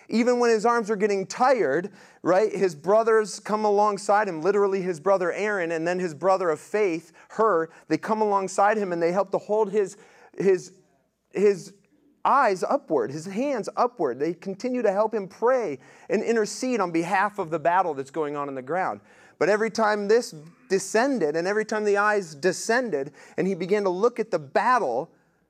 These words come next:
Israel would start to lose the fight. And I can't say that enough, guys. We have got to be, in the words of Woody Woodson, eyes up. He gave that word at a timely manner and in a timely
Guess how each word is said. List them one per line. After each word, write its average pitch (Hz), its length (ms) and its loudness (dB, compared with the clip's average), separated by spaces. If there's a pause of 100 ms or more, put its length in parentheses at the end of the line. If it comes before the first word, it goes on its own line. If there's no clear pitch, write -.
(560)
Israel 214 440 2
would 170 140 -2
start - 280 -2
to 165 80 -6
lose 151 500 -4 (380)
the 135 80 -6
fight. - 340 0 (1300)
And - 100 -4
I 202 60 0
can't 247 200 0
say 202 260 2
that 190 120 4
enough, 180 380 -2
guys. 135 260 0
We 233 280 -2
have 160 180 -4
got 202 260 0
to 202 60 -8
be, 196 240 -4
in 185 100 -2
the 165 60 -4
words 180 260 -2
of 165 80 -6
Woody 180 160 0
Woodson, 175 420 -2
eyes 156 320 0 (120)
up. - 340 0 (680)
He 190 100 -4
gave 214 320 0
that 220 200 2
word 196 220 2
at 175 100 -2
a 147 80 -2
timely 226 680 -4
manner 185 720 -4 (360)
and 170 100 0
in 170 120 -2
a 165 80 -2
timely 220 680 -2